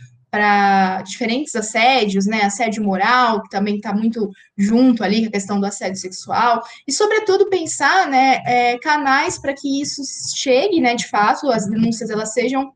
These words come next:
oficializadas, pra que se possa fazer algo,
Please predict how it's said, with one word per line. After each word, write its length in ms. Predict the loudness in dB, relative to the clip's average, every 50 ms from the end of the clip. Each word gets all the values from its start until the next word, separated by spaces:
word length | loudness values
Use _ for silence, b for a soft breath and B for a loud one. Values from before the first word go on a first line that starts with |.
| _
oficializadas, 1000 | -2 -2 -2 0 0 0 0 0 0 2 2 2 4 2 2 2 2 2 0 0 -4 B B B B B
pra 120 | -6 -6 -6
que 60 | -4
se 140 | -6 -4 0
possa 360 | 2 4 4 4 2 0 -4
fazer 260 | -8 -4 -2 0 2
algo, 400 | 4 4 4 4 2 0 -2 -8